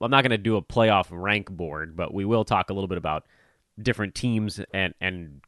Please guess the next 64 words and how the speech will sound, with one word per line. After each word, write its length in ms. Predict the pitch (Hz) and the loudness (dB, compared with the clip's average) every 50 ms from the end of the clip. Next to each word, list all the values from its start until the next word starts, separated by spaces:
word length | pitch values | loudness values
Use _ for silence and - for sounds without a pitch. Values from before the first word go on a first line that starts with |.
| _ | _
guys 360 | - 110 104 104 110 110 107 110 | 2 4 4 4 4 2 0 -2
on 160 | 101 98 101 | -4 -2 -2
them 180 | 98 95 92 | -4 -4 -4
and 360 | 90 85 85 82 80 76 71 - _ 101 | -6 -8 -8 -10 -14 -16 -18 -20 _ -10
who 100 | 107 107 | -10 -8
might 220 | 101 95 90 90 | -4 -4 -2 -2
actually 320 | 87 90 95 - - 98 90 | 0 -2 -2 -4 -6 -10 -6
get 180 | 80 90 82 - _ _ _ | -6 -6 -6 -6 _ _ _
bumped 400 | 90 - - 123 113 87 - 107 | -12 -8 -6 -6 -6 -4 -4 -4
up 140 | 95 - | -4 -4
above 260 | - 76 82 87 80 87 | -6 -6 -6 -4 -2 -2
other 200 | 92 87 82 78 | -4 -4 -4 -6
dudes. 280 | 73 78 73 73 73 | -6 -8 -8 -8 -8
So 160 | - 85 82 | -8 -6 -4
it 40 | 82 | -2
won't 180 | 92 104 98 - | -2 -2 -4 -2
be 200 | 92 87 76 - _ _ _ _ _ _ _ | -4 -6 -6 -8 _ _ _ _ _ _ _
super 320 | - - 233 233 175 175 | -2 0 0 2 6 6
official 400 | 147 - - 135 120 - 127 120 | 6 6 6 4 2 4 2 2
'cause, 160 | - 151 139 - | 4 4 4 6
frankly, 300 | 190 190 175 160 160 147 | 6 6 6 6 4 4
there 100 | 160 175 | 4 4
isn't 160 | 165 143 143 | 4 4 4
enough 180 | 127 110 104 | 2 0 0
time 300 | - - 131 120 120 120 | -2 0 2 2 2 2
for 100 | 110 117 | 0 0
that, 280 | 110 113 113 110 107 104 | 2 4 4 4 4 2
and 100 | 101 101 | 2 0
I 60 | 107 | 0
don't 160 | 110 107 95 | 0 0 -2
know 100 | 98 101 | -4 -4
that 140 | 95 92 82 | -4 -4 -4
there's 180 | 98 95 95 - | -2 -4 -4 -4
the 120 | 87 78 | -4 -2
audience 440 | 80 92 101 98 90 82 78 73 - | 2 2 2 2 2 -2 -4 -8 -10
for 140 | - - 82 | -10 -8 -8
that. 220 | 78 76 78 - - _ _ _ _ _ _ | -4 -4 -4 -6 -8 _ _ _ _ _ _
But, 300 | - 90 85 - _ - | -4 -4 -4 -4 _ -4
uh, 280 | 92 85 85 82 80 82 73 69 - _ _ _ _ | -4 -2 -2 -2 -2 -4 -6 -12 -18 _ _ _ _
we'll 120 | - 101 95 | -8 -6 -4
deal 160 | 92 101 90 | -2 -2 -2
with 120 | 87 - | -2 -2
that 120 | 85 78 76 | -2 -4 -4
at 80 | - | -4
some 140 | - 87 78 | -6 -8 -8
point 200 | - - 76 73 | -8 -8 -8 -8
as 120 | 73 - | -8 -6
well. 260 | 87 90 82 80 - - - - - - - - - | -2 -2 -2 -2 -2 -6 -14 -20 -20 -20 -18 0 2
A 80 | 160 | 8
lot 200 | 196 226 254 285 | 10 12 12 12
of 80 | 240 160 | 12 10
stuff 280 | - - 226 202 - - | 8 8 8 8 8 8
here 120 | 175 165 | 6 4
at 80 | 160 - | 6 6
the 120 | 139 139 | 6 6
opening 300 | 139 131 - 131 127 117 | 6 4 4 0 -2 -2
today. 240 | - 131 123 123 123 | 0 2 4 4 4
Apologies. 580 | 123 - 175 175 170 156 156 143 151 143 127 | 6 8 8 8 8 8 6 4 2 2 2
I 20 | 139 | 0
just 220 | 123 - - - | -2 -4 -6 0
felt 160 | - 139 120 | 2 2 4
like 160 | 117 123 113 - | 4 2 2 2
there 120 | 123 113 | 0 2
was 220 | 110 110 - - | 2 0 0 -4